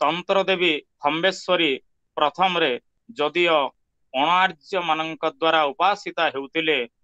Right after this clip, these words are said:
ତଥାପି ଖ୍ରୀଷ୍ଟୀୟ ଚତୁର୍ଥ ପଞ୍ଚମ ଶତାବ୍ଦୀରେ ସେ ଆର୍ଯ୍ୟ ଦେବୀ ରୂପେ ଅର୍ଚ୍ଚିତା ହେଲେ।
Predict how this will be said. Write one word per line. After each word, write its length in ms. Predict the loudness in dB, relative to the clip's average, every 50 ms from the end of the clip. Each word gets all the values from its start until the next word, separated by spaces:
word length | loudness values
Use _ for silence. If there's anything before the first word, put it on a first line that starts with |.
| _ _ _ _ -4
ତଥାପି 500 | -4 -2 0 0 0 0 0 0 -2 -2 -2 -4 -6 _ _ _ _ _ _ _ -8
ଖ୍ରୀଷ୍ଟୀୟ 460 | -4 -4 -4 -4 -6 _ -2 0 0 0 -2 -4
ଚତୁର୍ଥ 460 | -6 -8 -6 -6 -6 -8 _ _ _ -8 -8
ପଞ୍ଚମ 520 | -8 -6 -8 -8 -8 -8 -6 -4 -4 -4 -4
ଶତାବ୍ଦୀରେ 720 | -6 -8 -8 -4 -2 -2 -2 -2 _ _ -2 0 0 0 0 -2 -4 _ _ _ _ _ -8
ସେ 100 | -2 0
ଆର୍ଯ୍ୟ 460 | 2 2 2 0 -2 -8 -6 -4 -4 -2
ଦେବୀ 240 | -2 -2 -4 -2 -4
ରୂପେ 220 | -4 -4 -4 -2 -2
ଅର୍ଚ୍ଚିତା 520 | -2 -2 -4 -6 _ _ -8 -4 -2 0 0
ହେଲେ। 240 | 0 -2 -4 -4 -6